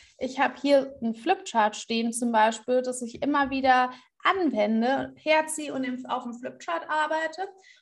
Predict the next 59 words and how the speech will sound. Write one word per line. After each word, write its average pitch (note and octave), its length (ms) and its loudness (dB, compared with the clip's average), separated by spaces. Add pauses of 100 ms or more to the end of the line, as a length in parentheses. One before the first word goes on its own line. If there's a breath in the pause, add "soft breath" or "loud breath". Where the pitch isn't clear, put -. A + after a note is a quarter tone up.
oder D#4 360 0
eben D4 160 -4
auch C#4 220 -4
mal D4 140 -4
ein C#4+ 140 -4
Whiteboard C4+ 520 0
teile A3+ 380 -6
und A#3+ 120 -10
dort D4+ 220 0
die C4+ 100 -10
Inhalte A3 440 -4
sammle. G#3+ 360 -6
Also A3+ 280 -8
wir, A#3+ 100 -12 (140)
wir, A#3+ 180 -6
das - 440 -18
heißt D4 120 0
jetzt C4 140 -8
nicht, D#4 240 -4
wenn C4+ 100 -4
wir C4 80 -4
die B3+ 100 -8
PowerPoint C4 560 -4
weglassen, B3+ 520 -4
dass A#3+ 180 -8
wir A#3 80 -6
den A#3 220 -6
visuellen A3+ 480 -4
Typ - 240 -12
gar A3 180 0
nicht B3 220 -4
mehr A#3 120 -2
abholen, A#3+ 440 -4
sondern A3+ 260 -6
wir G#3+ 80 -6
holen A#3 220 -4
den A3+ 100 -6
visuellen A3 460 -4
schon A#3+ 320 -6
ab, B3+ 280 -2 (300 loud breath)
aber C4 300 0
halt B3+ 260 -4
einfach, A#3+ 560 -6
ähm, A3+ 680 -6
ja, B3 200 -10
oder C4+ 180 2
auch C4+ 160 0
über D#4 160 2
ein C#4 220 2
Workbook. D#4+ 560 4
Also A#3+ 200 -2
du C4 60 -8
kannst D#4+ 180 2
ja D#4+ 80 2
auch C4+ 60 0
im C4 140 0
Workbook F#4+ 400 0
eine C#4 140 -2
Seite C#4 360 4